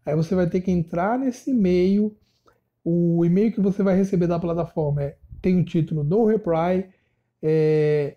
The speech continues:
confirme sua conta, você vai clicar, vai, dentro do e-mail tem um botão, né? Clique pra confirmar sua conta, você clica nesse botão e sua conta estará confirmada,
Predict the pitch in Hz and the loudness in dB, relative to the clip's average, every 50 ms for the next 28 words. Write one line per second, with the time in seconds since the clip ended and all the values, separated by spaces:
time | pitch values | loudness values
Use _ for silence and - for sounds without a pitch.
0 | _ _ - - 214 202 170 - - 214 208 208 208 196 - 180 151 - - - | _ _ -6 -2 0 0 0 0 0 0 2 2 2 0 0 -2 -4 -4 -4 -2
1 | 170 175 185 196 196 190 185 156 156 160 - - 156 156 165 165 - 226 226 - | -2 0 0 0 0 0 -2 -4 -4 -4 -4 -2 -2 0 0 -2 -2 -4 -6 -6
2 | - - 165 175 180 185 175 151 151 147 160 - _ _ - 185 165 196 220 214 | -4 -4 -2 0 0 0 -2 -2 -2 -4 -6 -8 _ _ -4 0 0 0 2 2
3 | - 180 190 180 165 156 147 151 160 - 160 160 170 208 220 - - 165 160 180 | 2 2 2 2 2 0 0 -2 -4 -4 -2 -2 -2 -2 -4 -4 -4 -2 -2 0
4 | 196 185 165 175 220 202 _ _ _ _ _ _ _ _ _ _ - 190 202 220 | 0 0 0 -2 -4 -6 _ _ _ _ _ _ _ _ _ _ -2 0 0 0
5 | 190 - - 190 170 - 175 160 165 - 151 147 147 143 - - 202 196 - 202 | 0 -2 -2 -4 -2 0 -2 -2 0 0 -2 -2 -2 -2 -4 -6 -6 -6 -4 -4
6 | 202 208 196 196 180 190 185 - 226 - 208 202 - 208 208 196 - - 254 220 | -4 -2 -2 -2 -4 -4 -4 -6 -6 -4 -4 -4 -4 -4 -4 -6 -6 -8 -10 -8
7 | - - 214 220 240 214 - - 254 - - 220 214 - - - - 202 180 180 | -6 -6 -8 -8 -8 -10 -12 -12 -14 -12 -12 -14 -14 -14 -10 -6 -4 -4 -4 -4
8 | 170 180 170 160 - 214 185 175 165 117 - - | -4 -6 -8 -6 -2 0 0 0 0 -2 -6 -14